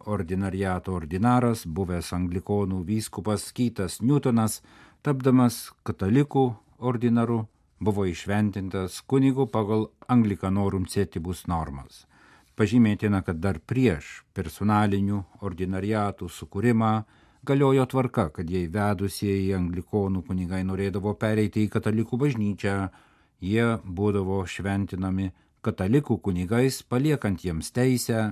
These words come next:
gyventi santuokoje. Ta pati tvarka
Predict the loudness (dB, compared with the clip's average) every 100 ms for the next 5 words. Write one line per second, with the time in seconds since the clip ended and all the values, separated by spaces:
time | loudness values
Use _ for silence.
0 | -6 -4 0 0 -2 -6 -8 -8 -8 -10
1 | -4 4 4 4 0 -6 -8 -8 -14 _
2 | _ _ _ -20 _ -2 0 2 2 0
3 | _ -10 -6 -4 0 0